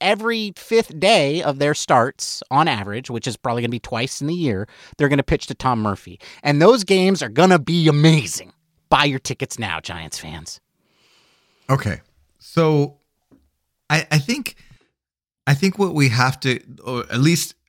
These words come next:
Speaker 2: what I keep telling myself to stay sane, is
Speaker 1: Mm-hmm.
Speaker 2: that the offseason is not over yet.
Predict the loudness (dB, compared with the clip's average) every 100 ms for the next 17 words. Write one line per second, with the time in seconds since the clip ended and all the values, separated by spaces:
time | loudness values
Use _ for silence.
0 | -6 -2 0 0 0 -2 0 0 0 0
1 | -2 -6 -8 -10 -12 -18 -12 -6 -6 -4
2 | -8 -8 -10 -20 _ _ _ _ _ _
3 | _ _ _ -20 _ -2 0 0 -2 0
4 | 0 2 0 0 -2 0 0 0 0 -2
5 | -2 -4 -8 -14 -16